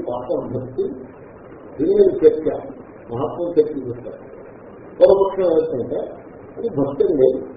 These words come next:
ఆ భక్తి ఆలోచనలో డ్యాన్స్ చేస్తారు. ఆ డ్యాన్స్ చేయడం ద్వారా భక్తి ప్రకటన అవుతుంది, భక్తి రసం బాగా ఉద్బుద్ధం అవుతుంది, భక్తి ఆవేశం వస్తుంది. ఇది, ఇది ఒక శక్తి పూర్వపక్షం. ఈ పూర్వపక్షం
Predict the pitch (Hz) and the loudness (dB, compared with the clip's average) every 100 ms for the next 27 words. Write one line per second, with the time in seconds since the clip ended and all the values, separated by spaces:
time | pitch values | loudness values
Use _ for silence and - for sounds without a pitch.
0 | - - - - 120 170 175 180 - 185 | -18 -10 -6 -4 -2 0 4 4 2 -2
1 | 180 151 170 156 - 185 - 175 135 131 | 0 0 0 -2 -4 -6 -4 -6 -8 -10
2 | - - - - 110 120 160 190 - 170 | -14 -18 -18 -10 -4 0 4 4 2 0
3 | 180 190 190 180 180 190 147 - - - | 0 0 0 4 4 4 2 -4 -4 -4
4 | 175 165 175 165 151 156 139 131 131 - | -6 -4 -2 0 -2 0 0 2 -2 2
5 | 175 170 170 170 147 156 151 127 - - | 2 2 -2 -2 2 4 2 0 -4 -4
6 | 143 139 131 131 120 113 117 123 - - | -2 0 -2 -2 -2 -2 -4 -8 -4 -4
7 | 196 170 170 170 135 - 139 113 - - | -2 -2 -2 -4 -6 -8 -6 -4 -6 -8
8 | 214 247 233 - 196 208 226 196 170 151 | -12 -8 -8 -6 -2 4 10 10 10 4
9 | 143 135 131 143 139 127 - - - - | 0 -4 -6 -2 0 0 -4 -10 -16 -18
10 | - - - - - - - - 165 139 | -20 -18 -18 -18 -18 -14 -10 -4 -2 2
11 | 147 170 170 170 | 2 4 2 0